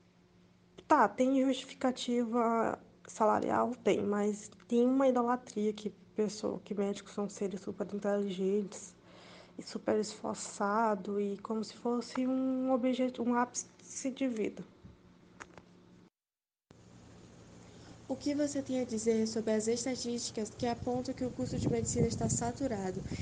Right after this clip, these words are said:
Speaker 2: e que a qualidade do mesmo vem caindo?
Speaker 1: E a saturação é uma coisa que vai ocorrendo gradativamente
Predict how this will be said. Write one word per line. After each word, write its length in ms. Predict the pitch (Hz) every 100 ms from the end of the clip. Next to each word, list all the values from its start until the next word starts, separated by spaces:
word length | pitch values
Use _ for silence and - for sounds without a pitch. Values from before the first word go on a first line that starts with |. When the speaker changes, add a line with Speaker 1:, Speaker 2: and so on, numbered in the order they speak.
| - -
Speaker 2:
e 80 |
que 100 | -
a 60 | 262
qualidade 600 | 262 262 254 247 254 247
do 120 | 247
mesmo 460 | 247 233 226 240 240
vem 160 | 233
caindo? 400 | 226 240 240 202 185 _ _ _ - - - - -
Speaker 1:
E 460 | 226 220 233 233
a 100 | 233
saturação 680 | 226 240 233 240 240 240 247
é 40 |
uma 160 | 247 254
coisa 300 | 254 262 247
que 160 | 254 240
vai 220 | 240 247
ocorrendo 1080 | 240 247 240 233 240 247 233 254 247 240 - - - - - - - -
gradativamente 840 | 226 226 240 240 247 240 233 226